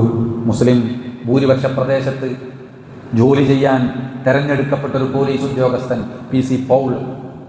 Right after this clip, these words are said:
അദ്ദേഹം വിശുദ്ധ ഖുർആനിൻ്റെ മാസ്മരികതയിലേക്ക് കടന്നു വന്ന രംഗം പറയുന്നുണ്ട്. അദ്ദേഹം പറയാണ്, "ഞാനിങ്ങനെ ഒരു മുസ്ലിം ഭൂരിപക്ഷം, അവിടേക്ക് എന്നെ നിയമിക്കപ്പെട്ടപ്പോൾ കുറേ മുൻധാരണകളുണ്ട്.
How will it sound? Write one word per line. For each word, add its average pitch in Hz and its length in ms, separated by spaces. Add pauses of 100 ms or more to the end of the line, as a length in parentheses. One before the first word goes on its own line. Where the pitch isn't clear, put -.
(220)
അദ്ദേഹം 110 480 (520)
വിശുദ്ധ 123 340
ഖുർആനിൻ്റെ 120 600 (500)
മാസ്മരികതയിലേക്ക് 123 1000
കടന്നു 123 280
വന്ന 120 220
രംഗം 117 220
പറയുന്നുണ്ട്. 95 460 (1200)
അദ്ദേഹം 101 220
പറയാണ്, 107 360 (840)
"ഞാനിങ്ങനെ 113 460 (340)
ഒരു 113 60
മുസ്ലിം 143 360
ഭൂരിപക്ഷം, 123 600
അവിടേക്ക് 135 300
എന്നെ 135 140
നിയമിക്കപ്പെട്ടപ്പോൾ 139 800 (240)
കുറേ 123 240
മുൻധാരണകളുണ്ട്. 117 800